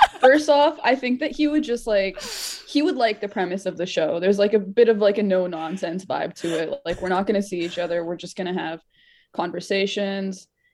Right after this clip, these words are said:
and, and they're not gonna be too long. Um, he's also, like, I think a show like that can lend itself to a personality type that's a little bit more gruff and, like, a little bit more,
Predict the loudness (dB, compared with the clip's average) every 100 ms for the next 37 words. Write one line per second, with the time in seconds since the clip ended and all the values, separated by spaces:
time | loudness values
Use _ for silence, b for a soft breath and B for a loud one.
0 | _ -2 -2 -4 -2 0 0 0 0 -2
1 | -2 -8 -8 -6 -4 -4 -4 -6 -8 -12
2 | _ _ _ 4 8 10 10 8 6 4
3 | 4 4 4 4 2 0 0 0 0 0
4 | 2 2 -2 -6 -6 -6 -6 -6 -4 -2
5 | 4 4 4 -2 0 -2 -4 -4 -4 -4
6 | -2 0 2 4 2 -2 -6 -6 -6 -6
7 | -6 -6 -4 -4 -6 -12 -8 -4 -4 -2
8 | -2 -2 -4 -4 -4 -4